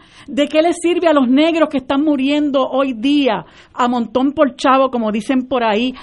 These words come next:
a manos de la policía blanca? ¿De qué le sirve la ciudadanía americana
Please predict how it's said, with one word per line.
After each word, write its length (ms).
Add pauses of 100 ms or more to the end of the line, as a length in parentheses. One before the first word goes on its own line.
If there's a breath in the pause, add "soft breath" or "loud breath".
(120 loud breath)
a 180
manos 440
de 100
la 140
policía 500
blanca? 520
¿De 120
qué 160
le 100 (140)
sirve 320
la 100
ciudadanía 520
americana 640